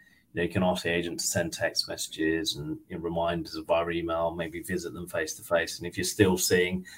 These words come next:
I think what you start to see is you start to see patterns in tenants when you can see a,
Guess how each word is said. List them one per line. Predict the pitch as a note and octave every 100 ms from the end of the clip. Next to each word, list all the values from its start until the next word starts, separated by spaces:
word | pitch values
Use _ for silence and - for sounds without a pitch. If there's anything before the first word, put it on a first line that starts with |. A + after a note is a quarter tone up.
| -
I | B2
think | C#3 C#3+
what | C3+
you | A2+
start | B2+ B2 A#2
to |
see | - G2
is | G2
you | G2
start | - - - - - -
to | G#2+
see | - G#2+ F#2+
patterns | - F2+ - F2
in | F2+ E2+
tenants | - F2 F2 -
when | F#2+
you | F#2
can | F#2+
see | F#2+ G2
a, | F2+